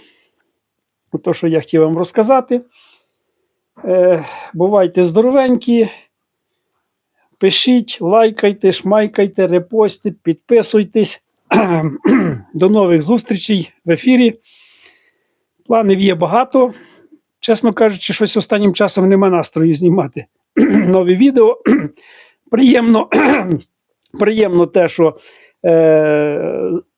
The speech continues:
десь, якщо вириваюся між люди, м-, майже кожен, ну, фактично кожен раз зустрічаю підписників, признаються.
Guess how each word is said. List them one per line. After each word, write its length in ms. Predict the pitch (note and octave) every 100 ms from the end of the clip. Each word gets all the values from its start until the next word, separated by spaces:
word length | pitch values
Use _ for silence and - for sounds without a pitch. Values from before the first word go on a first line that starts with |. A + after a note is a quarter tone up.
| _ _ A3+ F3+ D#3+ - -
десь, 300 | E3+ G3+ G3
якщо 220 | F#3 F#3+
вириваюся 640 | F3+ F#3+ G3 F#3 E3+ -
між 240 | F3+ F#3 E3
люди, 260 | C#4 C#4
м-, 200 | B3 G#3 B3 -
майже 540 | A3 F#3 G#3+ G3+ F#3+
кожен, 480 | E3+ G#3+ G3 F#3+ A#3 _ _
ну, 140 | F#3 E3
фактично 580 | G3+ - G#3 E3+ E3+
кожен 340 | D3+ G3+ E3 F#3
раз 200 | A3+ G#3+
зустрічаю 600 | F#3 - F3+ - F#3+ E3
підписників, 800 | E3+ - B3+ C4+ C#4 F#3+ G#3 E3+
признаються. 720 | F3+ D#3 F3 A#3+ B3+ -